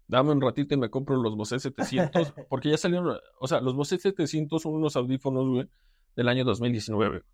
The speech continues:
Speaker 2: Ok.
Speaker 1: O sea, es una tecnología muy vieja, güey.
Speaker 2: Sí, es que ya se renueva la tecnología cada rato.
Speaker 1: Exactamente, pero yo los fui a escuchar, eh,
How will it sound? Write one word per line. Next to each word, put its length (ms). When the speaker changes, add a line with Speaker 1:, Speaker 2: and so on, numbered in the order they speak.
Speaker 2:
Ok. 180
Speaker 1:
O 520
sea, 80
es 80
una 240
tecnología 460
muy 240
vieja, 360
güey. 120
Speaker 2:
Sí, 160
es 100
que 100
ya 120
se 180
renueva 400
la 120
tecnología 480
cada 60
rato. 40
Speaker 1:
Exactamente, 680
pero 520
yo 140
los 160
fui 60
a 20
escuchar, 400
eh, 280